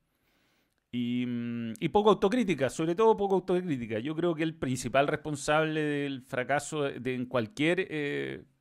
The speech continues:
eh, actividad de la vida es uno, ¿no? Si uno no está a la altura, por mucho que a lo mejor hay mil cosas que no se den, eh, uno tiene que asumirlo. A, a,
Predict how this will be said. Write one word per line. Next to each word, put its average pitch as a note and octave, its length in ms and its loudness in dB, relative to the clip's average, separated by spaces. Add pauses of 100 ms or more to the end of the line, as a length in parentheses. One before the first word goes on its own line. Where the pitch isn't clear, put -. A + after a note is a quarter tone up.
(360)
eh, A2+ 300 -10 (420)
actividad B2+ 500 2
de E3+ 60 8
la D#3 100 4
vida E3+ 180 4
es D#3 80 2
uno, D#3 320 0
¿no? C3+ 240 -10
Si - 160 -12
uno E3+ 240 -6
no D#3 120 -2
está D#3+ 180 2
a - 20 6
la D#3+ 80 4
altura, E3 400 2
por A#2 120 -2
mucho D3 320 -2
que C#3 160 -4 (340)
a A#2 60 -6
lo G#2 80 -4
mejor C#3 200 2
hay C3 100 2
mil C3+ 380 -2
cosas C#3 280 -2
que - 100 -8
no C3 100 0
se C3 160 0
den, C#3 360 2 (760)
eh, C2 500 -12 (840)
uno D3+ 200 -2
tiene C#3+ 180 0
que A#2+ 80 -4
asumirlo. A#2 640 -2
A, A2+ 60 -6 (340)
a, - 520 -18